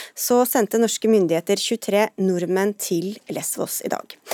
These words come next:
Der skal de blant annet gi helsehjelp til mennesker som bodde i den nå nedbrente Moria-leiren, og de dro med et fly for noen timer siden. Steinar Olsen, du er beredskapsdirektør i Helsedirektoratet.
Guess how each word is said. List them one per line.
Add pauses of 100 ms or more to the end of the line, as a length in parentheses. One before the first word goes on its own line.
(260)
Der
skal
de
blant
annet
gi
helsehjelp
til
mennesker
som
bodde
i
den
nå
nedbrente
Moria-leiren,
og
de
dro
med
et
fly
for
noen
timer
siden. (320)
Steinar
Olsen,
du
er
beredskapsdirektør
i
Helsedirektoratet.